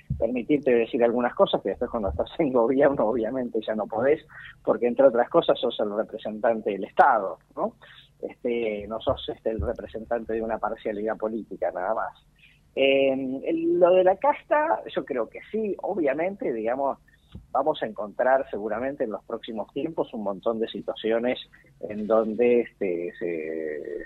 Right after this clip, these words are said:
se, se deshagan contratos de gente que no va a trabajar, se deshagan contrataciones, digamos, este, eh,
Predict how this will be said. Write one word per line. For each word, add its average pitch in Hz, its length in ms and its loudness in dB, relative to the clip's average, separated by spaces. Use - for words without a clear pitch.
se, 82 540 -4
se 104 80 2
deshagan 110 480 6
contratos 127 680 6
de 95 100 -8
gente 95 280 -6
que 87 80 -8
no 87 80 -12
va 82 80 -10
a - 40 -14
trabajar, 139 680 4
se 107 80 -6
deshagan 104 480 -6
contrataciones, 98 880 -8
digamos, 90 420 -8
este, 82 440 -10
eh, 82 500 -10